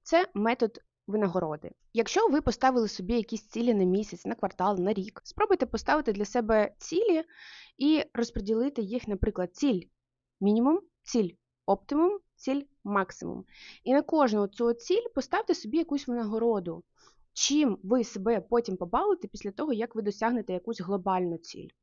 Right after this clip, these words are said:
Тому що, чесно, все одно це чисто мої цінності, але я намагаюся до кожної справи, до якої я підходжу,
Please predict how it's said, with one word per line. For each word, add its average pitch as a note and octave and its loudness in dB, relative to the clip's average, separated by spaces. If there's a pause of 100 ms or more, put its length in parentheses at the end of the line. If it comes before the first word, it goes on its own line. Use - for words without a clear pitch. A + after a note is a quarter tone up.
Тому D#4 4
що, D#4 -2
чесно, C#4+ 0
все - -2
одно D#4 4 (600)
це C#4 -4
чисто E4 0
мої A#3+ 4
цінності, C4+ -2
але C4 -2
я A#3 -2
намагаюся A3+ -4
до G3 -6
кожної A3 0
справи, F3+ -6
до F3 -6
якої G#3 -4
я G3 -4
підходжу, C#4 -6